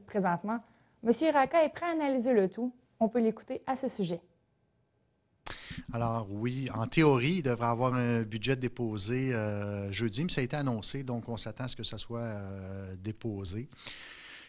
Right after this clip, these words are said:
Speaker 2: Écoutez, c'est, on s'attend à quoi ? Nous, on, on, on, on tenait absolument à l'équilibre budgétaire.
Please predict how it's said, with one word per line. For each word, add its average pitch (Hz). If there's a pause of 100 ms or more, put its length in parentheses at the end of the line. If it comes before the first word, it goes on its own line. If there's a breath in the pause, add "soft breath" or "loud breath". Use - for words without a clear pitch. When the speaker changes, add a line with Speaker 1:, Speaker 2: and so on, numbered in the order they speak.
(100)
Speaker 2:
Écoutez, 156
c'est, 135
on 120
s'attend 135
à 123
quoi ? 147
Nous, 170
on, 117
on, 117
on, 110 (100)
on 110 (100)
tenait 151
absolument 123 (380)
à 117
l'équilibre 123 (120)
budgétaire. 101